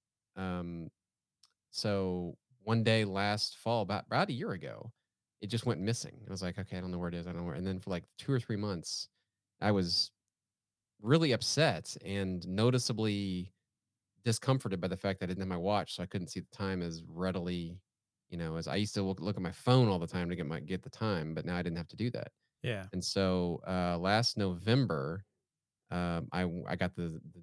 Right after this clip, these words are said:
Speaker 1: newest one, the seven.
Speaker 2: Okay.
Speaker 1: So I've got a seven, but
Speaker 2: Yeah.
Speaker 1: had I not lost my original one,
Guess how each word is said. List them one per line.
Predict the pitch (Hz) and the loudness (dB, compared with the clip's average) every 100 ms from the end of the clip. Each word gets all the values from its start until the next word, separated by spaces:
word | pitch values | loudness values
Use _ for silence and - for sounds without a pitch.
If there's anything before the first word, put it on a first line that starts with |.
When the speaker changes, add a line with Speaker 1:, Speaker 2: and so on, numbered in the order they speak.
| 87 | -2
Speaker 1:
newest | 92 87 - | -2 -2 -2
one, | 98 85 | -2 -2
the | 80 | -4
seven. | - - 92 82 50 - 107 _ | -4 0 0 0 -6 -12 -16 _
Speaker 2:
Okay. | 120 156 165 123 156 _ - | -2 0 0 -2 -6 _ 4
Speaker 1:
So | |
I've | 104 170 | 6 8
got | 156 | 6
a | 123 | 6
seven, | - 127 90 65 113 98 _ _ _ _ | 6 6 6 0 -10 -18 _ _ _ _
but | - 110 | 4 4
Speaker 2:
Yeah. | 107 | 6
Speaker 1:
had | 143 | 6
I | 160 | 8
not | 156 110 | 6 6
lost | 117 127 123 117 | 6 6 4 2
my | 104 | 2
original | 92 123 110 85 | 2 2 2 -2
one, | 82 80 80 | -2 -6 -10